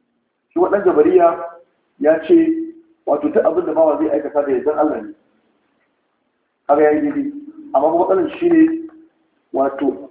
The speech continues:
bawa ba shi da iko gaba ɗaya. A cikin duka kowanne ya yi daidai abin da ya tabbatar, amma ya yi kuskure abin da ya kore. Eh.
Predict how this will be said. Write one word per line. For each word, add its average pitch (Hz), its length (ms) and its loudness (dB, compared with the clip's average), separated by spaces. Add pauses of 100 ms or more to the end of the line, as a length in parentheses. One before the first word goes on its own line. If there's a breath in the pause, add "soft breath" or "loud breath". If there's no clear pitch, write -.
bawa 170 260 4
ba 160 140 0
shi 151 60 -8
da 143 60 -4
iko 139 260 -8
gaba 113 180 -6
ɗaya. - 180 -10 (1200)
A - 60 -4 (100)
cikin - 280 -12
duka - 220 -2
kowanne 175 500 2 (720)
ya 294 140 4
yi 311 140 0
daidai 320 240 2
abin 302 240 -2
da - 60 -2
ya 143 140 -4
tabbatar, 165 460 -2 (640)
amma 269 220 2
ya 156 80 0
yi 160 120 -2
kuskure 165 380 2
abin 302 200 0
da 131 60 -4
ya - 80 -2
kore. 131 280 -4 (960)
Eh. 117 240 -2